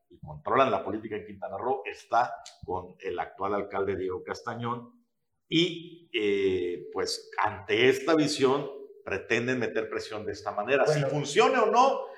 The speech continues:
Speaker 1: será otra cosa.
Speaker 2: Claro.
Speaker 1: Lo, lo interesante, Carlos, aquí me llamó muchísimo la atención, porque el, el Marciano Zul era no solo el líder o un líder social importante en Tulum, sino era el líder familiar, era el que, el pilar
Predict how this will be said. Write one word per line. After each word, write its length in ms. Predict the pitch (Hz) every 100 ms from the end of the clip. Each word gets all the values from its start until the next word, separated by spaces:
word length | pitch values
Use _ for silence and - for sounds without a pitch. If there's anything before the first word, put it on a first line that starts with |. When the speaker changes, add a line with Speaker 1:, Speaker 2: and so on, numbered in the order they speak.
| -
Speaker 1:
será 240 | - 131
otra 260 | 160 156 139
cosa. 220 | 120 107 101
Speaker 2:
Claro. 80 | 147
Speaker 1:
Lo, 180 | 180 180
lo 120 | 175
interesante, 580 | 185 190 185 214 285 -
Carlos, 440 | 180 214 170 113 - -
aquí 120 | 147
me 120 | 139
llamó 220 | 104 110
muchísimo 460 | 104 - 101 110 98
la 80 | 87
atención, 400 | 85 - 110 110 - - - _ _ _ _ _ -
porque 720 | 120 117 - 120 113 113 -
el, 560 | 120 117 117 110 110 110
el 380 | 123 120 120 -
Marciano 380 | 131 120 170 175
Zul 380 | - 104 113 113
era 480 | 110 113 123 98 -
no 100 | 110
solo 320 | 107 123 117
el 180 | 101 90
líder 380 | 101 107 107 90 80 76 - _ -
o 80 | 85
un 140 | 98
líder 300 | 98 101 101
social 680 | - 87 - 90 95 95 87 80 -
importante 460 | 98 85 90 98 101
en 80 | -
Tulum, 200 | 90 -
sino 220 | - 95
era 100 | 123
el 100 | 120
líder 260 | 120 139 -
familiar, 420 | - - 87 131 92
era 100 | 123
el 60 | -
que, 320 | 90 - 107
el 120 | 92 _
pilar 420 | 98 90 95 107